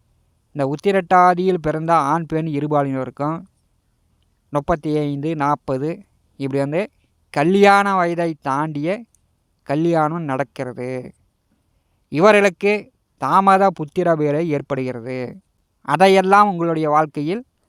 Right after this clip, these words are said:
முறியடிக்க வேண்டும், காலாகாலத்தில் திருமணம் நடக்க வேண்டும் அப்படின்னா உத்திரட்டாதி நட்சத்திரத்தில் பிறந்தவர்கள் பெரும்பாலும் சிவனை வணங்குவது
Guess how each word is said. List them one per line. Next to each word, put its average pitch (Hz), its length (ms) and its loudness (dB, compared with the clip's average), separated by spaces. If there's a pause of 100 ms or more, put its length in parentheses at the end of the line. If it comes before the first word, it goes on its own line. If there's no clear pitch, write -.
(840)
முறியடிக்க 165 640 0
வேண்டும், 135 420 -6 (800)
காலாகாலத்தில் 180 800 4
திருமணம் 165 400 -4
நடக்க 147 280 -4
வேண்டும் 131 360 -4 (140)
அப்படின்னா 127 400 -4 (1000)
உத்திரட்டாதி 202 720 4
நட்சத்திரத்தில் 180 720 -2
பிறந்தவர்கள் 151 580 -2
பெரும்பாலும் 135 480 -2 (1600)
சிவனை 190 520 2
வணங்குவது 160 580 0